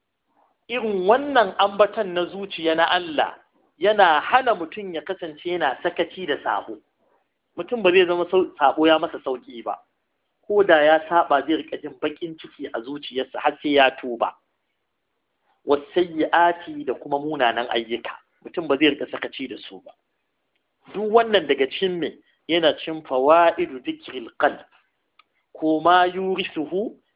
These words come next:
zikrul qalbi. Abinda zikirin zuci ke haifan ma mai shi.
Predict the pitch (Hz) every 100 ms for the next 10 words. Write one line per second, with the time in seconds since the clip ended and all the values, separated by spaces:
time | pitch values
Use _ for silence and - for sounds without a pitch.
0 | - 165 - 160 131 - 143 135 117 110
1 | 98 - - - 135 175 185 156 143 214
2 | - 151 151 143 175 180 - - 139 143
3 | 170 165 185 165 131 117 98 -